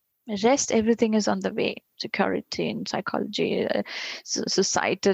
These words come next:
needs, esteem needs, ego needs,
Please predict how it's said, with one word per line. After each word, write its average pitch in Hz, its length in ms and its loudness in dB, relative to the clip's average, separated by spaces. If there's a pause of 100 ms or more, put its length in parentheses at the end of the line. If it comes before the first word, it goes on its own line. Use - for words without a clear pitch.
needs, 185 360 0
esteem 190 480 0
needs, 175 340 -4
ego 190 280 4
needs, 185 580 0